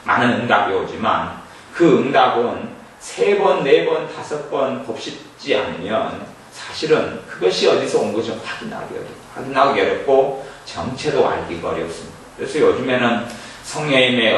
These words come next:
어떤 역사나 응답이 가장 혼탁한 부류들 중에 한 부류가 어떤 부류냐 하면 임재 현상하고 같이 오는 부류들이 굉장히 혼탁한 부류들에 많이 속합니다. 제가 사람들 만나보면 성령의 임재가 나타나, 임재가 나타난다는 것은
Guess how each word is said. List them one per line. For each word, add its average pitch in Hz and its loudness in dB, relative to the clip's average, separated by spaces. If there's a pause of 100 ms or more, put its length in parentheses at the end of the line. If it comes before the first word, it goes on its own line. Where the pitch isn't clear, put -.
어떤 110 -2
역사나 110 2
응답이 123 2
가장 160 -4
혼탁한 139 0
부류들 110 -2
중에 95 -2
한 123 -6
부류가 113 -2
어떤 110 -2
부류냐 98 -4
하면 113 -4 (320)
임재 160 4
현상하고 160 2
같이 - -2
오는 - -6
부류들이 85 -12 (280)
굉장히 131 -8
혼탁한 123 -4
부류들에 - -6
많이 - -12 (160)
속합니다. - -18
제가 - 2
사람들 110 4
만나보면 101 0 (380)
성령의 170 6
임재가 165 6
나타나, 120 0
임재가 143 2
나타난다는 117 4
것은 104 -2